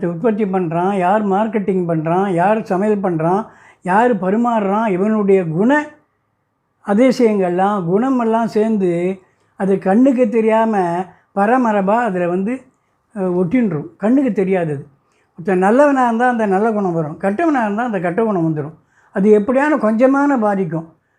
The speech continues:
அதனால இது ஆகாரத்து மூலியமா தான் வந்திருக்குன்னு நான் நினைக்கிறேன். அதனால நீ இது பண்ண ஆகாரம் எதுலேருந்து பண்ணா, எப்படி பண்ணான்னு விசாரின்னு சொல்றார். உடனே அரசன் என்ன பண்றான், அந்த உக்ர-,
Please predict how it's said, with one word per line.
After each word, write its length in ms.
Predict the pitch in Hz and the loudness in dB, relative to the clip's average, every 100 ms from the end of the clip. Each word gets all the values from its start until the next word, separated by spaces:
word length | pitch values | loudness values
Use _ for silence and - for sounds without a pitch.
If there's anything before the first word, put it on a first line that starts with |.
| _ - | _ -6
அதனால 360 | 202 220 254 233 170 165 165 _ _ _ _ _ | -2 0 0 0 -2 -4 -12 _ _ _ _ _
இது 160 | 226 226 208 | 0 2 4
ஆகாரத்து 460 | 208 269 262 254 233 | 4 4 2 0 -2
மூலியமா 360 | 208 208 202 | -2 -2 -2
தான் 200 | 208 233 | -2 -2
வந்திருக்குன்னு 360 | 202 190 190 208 | -2 -2 -2 -2
நான் 260 | 208 180 | 0 0
நினைக்கிறேன். 480 | 170 185 180 165 175 240 - _ _ _ | 0 0 0 0 0 -4 -10 _ _ _
அதனால 360 | 190 196 240 277 | 0 2 2 2
நீ 140 | 226 202 | 0 0
இது 220 | 190 175 | 0 -2
பண்ண 240 | 151 202 285 | -4 0 2
ஆகாரம் 500 | 247 240 247 226 190 - - | 4 4 4 2 -2 -10 -8
எதுலேருந்து 420 | 196 254 269 240 196 | -2 0 0 0 -2
பண்ணா, 220 | 202 240 | -2 -2
எப்படி 280 | 220 196 220 | -2 -2 -2
பண்ணான்னு 400 | 202 190 214 214 | -2 0 0 -2
விசாரின்னு 500 | 180 190 170 180 151 | 0 0 0 -2 -2
சொல்றார். 300 | 151 151 147 - _ _ _ _ | -4 -4 -6 -12 _ _ _ _
உடனே 160 | 190 240 | -2 2
அரசன் 300 | 208 214 214 208 | 2 2 0 -2
என்ன 60 | |
பண்றான், 360 | 190 185 196 226 | -2 -2 0 0
அந்த 100 | 202 175 160 | 0 2 0
உக்ர-, 680 | 160 196 226 208 180 175 165 | 0 0 2 2 0 0 -2